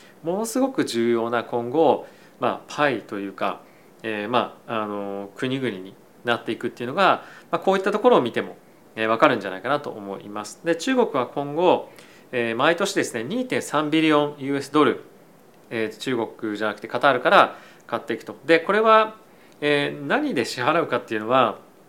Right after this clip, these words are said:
ここで書いてないんですけれども、まあ、今後この通貨を何をベースに支払っていくのかっていうのも、まあ、一つ面白いポイントにはなるんじゃないかなと思いますし、まあ、人民元が使われたりするのか、もしくは、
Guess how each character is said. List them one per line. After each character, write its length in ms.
こ 160
こ 60
で 100
書 80
い 80
て 80
な 100
い 40
ん 40
で 60
す 60
け 80
れ 60
ど 80
も、 280
ま 60
あ、 40
今 180
後 100
こ 100
の 140
通 240
貨 160
を 360
何 220
を 60
ベ 120
ー 20
ス 120
に 100
支 100
払 140
っ 60
て 60
い 60
く 80
の 60
か 80
っ 60
て 100
い 40
う 20
の 60
も、 180
ま 60
あ、 40
一 140
つ 280
面 120
白 180
い 20
ポ 140
イ 20
ン 40
ト 60
に 140
は 60
な 120
る 80
ん 60
じ 60
ゃ 20
な 80
い 20
か 80
な 120
と 100
思 80
い 20
ま 140
す 60
し、 300
ま 100
あ、 20
人 140
民 140
元 120
が 80
使 160
わ 60
れ 80
た 80
り 80
す 140
る 80
の 100
か、 200
も 120
し 80
く 120
は、 280